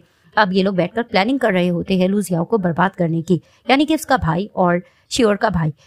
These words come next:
और ये लोग यही कह रहे होते हैं कि हर चीज हम हासिल करके रहेंगे, ये जितना एरोगेंट बन रहा है हम इसको मुंह की कल खा के दिखाएंगे। तो दिखाया जाता है कि इसकी मॉम इसको बुलाती हैं जियान को। जैसे ही वो वहां पर जाती है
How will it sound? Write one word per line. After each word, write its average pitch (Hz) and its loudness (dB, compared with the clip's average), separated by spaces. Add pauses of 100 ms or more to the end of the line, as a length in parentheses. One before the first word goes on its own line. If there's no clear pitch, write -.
(120)
और 220 2
ये 233 2
लोग 262 0
यही 220 0
कह 247 0
रहे 233 0
होते 185 0
हैं 180 0
कि 226 -4
हर 190 2
चीज 226 -4
हम 214 0
हासिल 214 -2
करके 202 -2
रहेंगे, 170 0
ये 180 0
जितना 180 -2
एरोगेंट 226 0
बन 175 -2
रहा 185 -2
है 175 -4
हम 208 -2
इसको 180 -2 (200)
मुंह 247 4
की 277 -2
कल 202 0
खा 170 0
के 190 -2
दिखाएंगे। 156 -4 (360)
तो 311 4
दिखाया 269 2
जाता 220 0
है 190 2
कि 190 -2
इसकी 190 -4
मॉम 185 0
इसको 196 -6
बुलाती 170 0
हैं 175 0 (260)
जियान 170 4
को। 160 -8
जैसे 185 0
ही 240 -6
वो 226 2
वहां 226 2
पर 247 -2
जाती 233 0
है 175 2